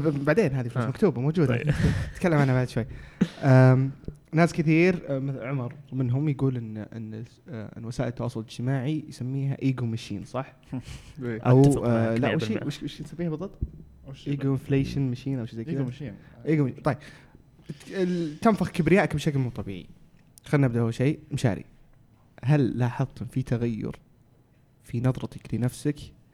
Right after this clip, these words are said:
Speaker 1: مقارنة بالناس اللي حولك؟ الناس اللي زيك، أصدقائك اللي في المدرسة، أصدقائك اللي هذا، أو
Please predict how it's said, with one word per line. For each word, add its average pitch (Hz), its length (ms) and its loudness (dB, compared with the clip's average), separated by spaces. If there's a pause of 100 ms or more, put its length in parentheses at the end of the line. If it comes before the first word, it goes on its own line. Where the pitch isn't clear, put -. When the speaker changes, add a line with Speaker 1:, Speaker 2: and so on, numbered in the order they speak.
(360)
Speaker 1:
مقارنة 127 580 2
بالناس 120 400 -2
اللي 110 120 -2
حولك؟ 120 460 -2 (500)
الناس 117 280 0
اللي 110 120 -4
زيك، 117 480 0
أصدقائك - 540 -6
اللي 110 100 -6
في - 60 -10
المدرسة، 110 460 -6
أصدقائك - 440 -10
اللي - 100 -6
هذا، 123 240 -4 (340)
أو 120 200 4